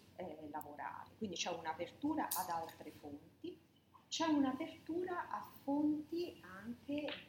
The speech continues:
ehm, provenienti dalla Grecia antica, perché Costantinopoli nel millequattrocentocinquantatré,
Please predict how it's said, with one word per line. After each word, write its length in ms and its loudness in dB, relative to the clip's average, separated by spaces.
ehm, 600 -4
provenienti 680 0
dalla 220 -2
Grecia 360 -2
antica, 680 -8
perché 320 -6
Costantinopoli 1120 2
nel 160 -6
millequattrocentocinquantatré, 1800 -6